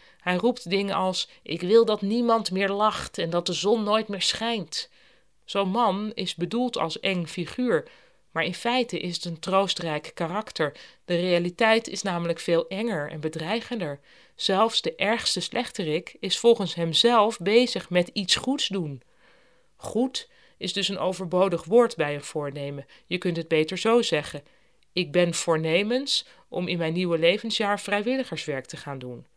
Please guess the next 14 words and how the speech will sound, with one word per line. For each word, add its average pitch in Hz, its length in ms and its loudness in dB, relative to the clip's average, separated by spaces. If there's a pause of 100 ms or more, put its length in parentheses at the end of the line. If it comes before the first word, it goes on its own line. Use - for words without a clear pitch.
(340)
Dat - 160 -6
klinkt 165 260 -4
meteen 156 300 0
een 151 60 -8
stuk - 260 -4
ambtelijker 196 720 -4 (600)
en 180 160 0
ook 226 220 0
alsof 190 300 -4
je 196 60 -2
het 180 100 -2
echt - 220 -4
gaat 156 180 -4
doen. 147 280 -8